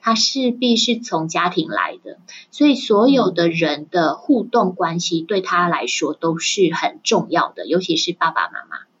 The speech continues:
Speaker 2: 嗯，
Speaker 1: 所以这个是萨提尔女士在推动家族咨商的时候的一个过程。
Speaker 2: 嗯。
Speaker 1: 所以这个也就是我们现在听到，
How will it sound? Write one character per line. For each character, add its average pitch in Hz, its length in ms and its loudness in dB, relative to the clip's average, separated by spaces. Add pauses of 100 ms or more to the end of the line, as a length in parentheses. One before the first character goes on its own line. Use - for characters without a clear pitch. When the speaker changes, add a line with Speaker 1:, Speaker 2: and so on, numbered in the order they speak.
(120)
Speaker 2:
嗯， 202 180 -6
Speaker 1:
所 185 100 2
以 165 40 -4
这 233 100 2
个 220 140 4
是 175 160 2
萨 311 240 0
提 190 240 2
尔 185 40 4
女 175 220 2
士 - 240 -2
在 190 180 -2
推 190 220 -2
动 190 240 -2
家 180 220 0
族 170 160 -2
咨 170 180 -4
商 170 260 -2
的 160 120 -6
时 - 260 -4
候 180 280 0 (280)
的 156 140 0
一 165 140 2
个 156 200 -4
过 226 320 2
程。 - 280 -4
Speaker 2:
嗯。 - 40 -20 (300)
Speaker 1:
所 220 120 2
以 208 60 4
这 233 140 0
个 220 100 2
也 170 140 0
就 190 160 -2
是 220 120 -2
我 180 100 0
们 160 120 -8
现 226 300 -2
在 202 220 -2
听 202 280 -8
到， 202 220 2